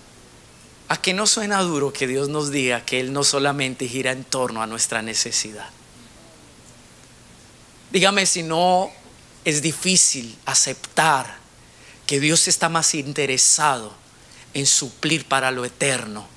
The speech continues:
que en cosas terrenales. Y más cuando tú estás necesitado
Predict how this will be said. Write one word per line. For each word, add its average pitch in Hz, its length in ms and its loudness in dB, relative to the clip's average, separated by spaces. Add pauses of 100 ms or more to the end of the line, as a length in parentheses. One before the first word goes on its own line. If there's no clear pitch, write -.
(540)
que 131 80 -2
en 120 100 -6
cosas 143 480 0
terrenales. 104 880 -6 (720)
Y 131 160 -2
más 139 300 0
cuando 165 320 -4
tú 139 160 -8
estás - 340 -2
necesitado 117 880 0